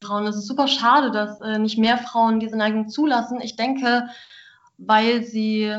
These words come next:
wenn sie das ausleben würden und vielleicht die falschen Leute das mitbekommen, gerade Männer, dann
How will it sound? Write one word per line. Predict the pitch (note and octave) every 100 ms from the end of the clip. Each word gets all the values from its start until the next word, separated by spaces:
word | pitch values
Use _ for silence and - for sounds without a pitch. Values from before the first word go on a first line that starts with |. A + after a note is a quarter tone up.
| G#3+ - _ _ _ _ _ -
wenn | A#3 C4
sie | C4
das | C4+ -
ausleben | A3+ A#3 A#3+ A3+ A3 A3
würden | B3 F4+ B3+ A#3
und | A#3 A#3
vielleicht | A#3 A3+ A3+
die | A3+
falschen | A3+ A3 A3+ A#3+ A3+
Leute | G#3+ G#3+ A3
das | G#3+ G#3+
mitbekommen, | G#3 G#3 G#3 D4+ C#4 C#4 C4
gerade | A3 A3 G#3+
Männer, | G#3 G3+ A#3+ B3+
dann | A3+ A3 G#3+ -